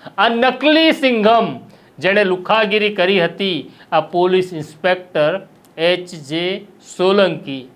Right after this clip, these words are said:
કારમાંથી ઉતરે છે ને લાત ફટકારે છે. આ જોઈને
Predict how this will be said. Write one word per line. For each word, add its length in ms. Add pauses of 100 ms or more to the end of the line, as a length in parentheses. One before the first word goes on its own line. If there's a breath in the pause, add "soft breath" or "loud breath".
(400 soft breath)
કારમાંથી 580
ઉતરે 400
છે 160
ને 100
લાત 380 (560)
ફટકારે 640
છે. 300 (240 loud breath)
આ 120
જોઈને 560